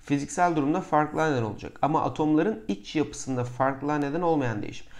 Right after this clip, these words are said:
Atomların iç yapısında bir farklılığa neden olursa nükleer değişim olurdu. Bir kere nükleer değişim değil demek ki. Peki,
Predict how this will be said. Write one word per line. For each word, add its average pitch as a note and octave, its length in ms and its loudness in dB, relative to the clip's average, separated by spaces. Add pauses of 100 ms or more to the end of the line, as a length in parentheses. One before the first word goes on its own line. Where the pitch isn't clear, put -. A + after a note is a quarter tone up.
(300)
Atomların F#3+ 460 2
iç G#3 200 -4
yapısında F3+ 360 -2
bir F#3+ 60 0
farklılığa F3 480 2
neden F3 200 0
olursa G#3 320 -2
nükleer F#3 440 2
değişim A#2+ 320 -4
olurdu. G2 320 -10 (380)
Bir D#3+ 120 -2
kere C#3+ 200 0
nükleer D#3 340 0
değişim D#3+ 340 -4
değil D3 220 4
demek G2 320 -8
ki. - 60 -20 (600)
Peki, E3 360 0